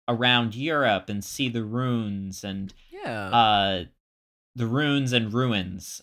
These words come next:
Speaker 1: Uh,
Speaker 2: Right.
Speaker 1: <laughs> uh, you know, and, and this is also kind of back before the stuff was roped off. You could kind of just
Speaker 2: Right.
Speaker 1: walk up to crumbling Roman buildings and, you know, have a drawing,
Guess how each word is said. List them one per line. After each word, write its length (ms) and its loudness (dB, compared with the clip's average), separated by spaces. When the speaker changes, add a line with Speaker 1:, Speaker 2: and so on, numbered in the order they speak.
Speaker 1:
Uh, 400 2
Speaker 2:
Right. 320 2
Speaker 1:
<laughs> 800 -8
uh, 420 8
you 120 0
know, 200 6
and, 200 8
and 240 6
this 160 -2
is 120 -2
also 280 0
kind 300 -2
of 120 -6
back 260 -2
before 720 -2
the 80 -6
stuff 380 -2
was 360 -4
roped 400 -2
off. 460 0
You 220 -4
could 260 -6
kind 300 -2
of 120 -2
just 320 -6
Speaker 2:
Right. 140 -20
Speaker 1:
walk 560 2
up 320 -2
to 480 -4
crumbling 640 0
Roman 480 -4
buildings 800 -2
and, 400 -10
you 120 -10
know, 100 -4
have 220 0
a 80 0
drawing, 680 0